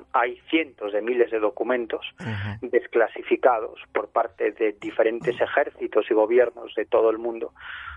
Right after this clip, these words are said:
Speaker 1: donde te podrías tirar vidas, vidas enteras, eh, varias reencarnaciones solo para examinar todos esos documentos. Yo creo que nadie duda de la realidad del fenómeno ovni. Hablaba antes de ese proyecto de investigación ovni del,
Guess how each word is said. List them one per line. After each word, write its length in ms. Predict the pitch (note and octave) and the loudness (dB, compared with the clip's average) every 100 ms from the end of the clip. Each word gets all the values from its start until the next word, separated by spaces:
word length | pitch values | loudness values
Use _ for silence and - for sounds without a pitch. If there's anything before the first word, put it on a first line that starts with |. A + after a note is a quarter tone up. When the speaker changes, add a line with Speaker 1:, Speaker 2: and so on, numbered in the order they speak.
| - | -12
Speaker 1:
donde 320 | C3 - A#2 | -2 -2 0
te 120 | A2+ | -2
podrías 460 | A2 A2 A#2 C3 - | 0 0 2 2 0
tirar 400 | - A#2+ C3 C3 - | 2 4 4 0 -10
vidas, 540 | A2+ A2 D3+ - D#3 - - - | -10 -4 -2 -2 -4 -8 -20 -12
vidas 400 | A#2+ C#3 C3+ - | -2 2 2 0
enteras, 440 | A#2 D#3 C#3 B2 - _ _ - - - _ _ _ | -2 2 2 0 -8 _ _ -20 -20 -20 _ _ _
eh, 320 | C3 A2+ A2 - | 2 2 2 0
varias 300 | D#3+ C#3+ C#3 | -2 -2 -2
reencarnaciones 800 | C3+ C3+ C3 B2+ - C#3+ C#3+ - - - | -2 -2 -4 -4 0 0 0 -8 -10 -2
solo 280 | C3+ C#3+ | 0 0
para 200 | - B2 | 2 0
examinar 580 | A2 - A2+ A2+ B2 C3+ - - _ _ | 0 -2 -4 -2 -2 -2 -6 -20 _ _
todos 360 | D#3+ C#3+ B2 - | 2 2 0 -2
esos 360 | A#2 - A#2 - - - _ - | -2 -2 -10 -10 -18 -20 _ -2
documentos. 960 | A#2+ - A2 A2 G2 F#2 - - - A2 - - _ _ A#2 | 0 0 -2 -4 -6 -12 -18 -18 -16 -18 -20 -20 _ _ -6
Yo 180 | C3 | -2
creo 180 | C#3+ C#3 | 2 0
que 100 | A#2 | 0
nadie 280 | A2+ G#2+ G#2+ | -2 0 0
duda 240 | A2 A2 | 0 2
de 80 | G2+ | 2
la 100 | G2+ | 0
realidad 280 | G2+ G#2 G#2+ | 0 4 4
del 80 | G#2 | 2
fenómeno 320 | - A2 A2 | -2 -2 0
ovni. 180 | A2+ D3+ | 0 2
Hablaba 360 | G2 G#2 G#2+ G#2 | 0 2 2 2
antes 240 | G#2+ A#2+ | 0 -2
de 80 | A#2 | 0
ese 120 | B2 | -2
proyecto 440 | - G#2+ G#2 - | 0 2 2 -2
de 80 | A2 | -6
investigación 540 | G#2+ - A#2 G#2 A2+ G#2+ | -6 -8 -6 -4 -4 -4
ovni 320 | G#2+ G#2+ G#2+ | -6 -8 -6
del, 300 | G#2 G2+ | -4 -6